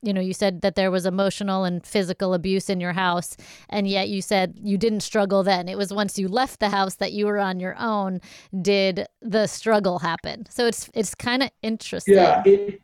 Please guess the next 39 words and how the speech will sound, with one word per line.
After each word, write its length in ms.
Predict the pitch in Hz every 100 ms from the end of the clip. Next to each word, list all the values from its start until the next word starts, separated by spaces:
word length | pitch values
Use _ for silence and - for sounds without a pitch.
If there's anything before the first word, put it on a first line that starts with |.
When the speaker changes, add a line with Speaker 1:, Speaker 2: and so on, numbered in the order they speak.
| -
Speaker 2:
well, 320 | 196 185 180
it's 200 | 175 170
part 320 | - 170 160 151
of 80 |
my 120 | 135 131
whole 280 | 117 127
story, 440 | 117 - 117 113 107
I 60 | 107
guess, 300 | 101 110 -
as 240 | 117 101
the, 360 | 98 110 104 104 -
as 220 | - 110 110
everything 380 | 107 104 110
unfolds, 540 | 104 101 - 110 98 -
the 120 | 113
stuff 340 | - 123 113
that 160 | - 110
you 120 | 104 -
put 160 | 117
into 320 | 113 101 -
your 300 | 101 95 95 - - -
closet 500 | - 131 - 113 110
from, 320 | 120 110 104
you 80 | 113
know, 240 | 110 107 113
it 80 | 113
was 180 | 113
from 260 | - - 113
when 120 | 110
I 80 | 107
was 180 | 101 101
four 540 | - 131 117 113 104 _ - -
until 340 | 120 110 120 110
I 40 |
was 200 | 101 92
thirteen, 720 | - 107 - 147 143 117 107 - - _ _ -
and 80 |
you 80 | 110
kinda 220 | 113 123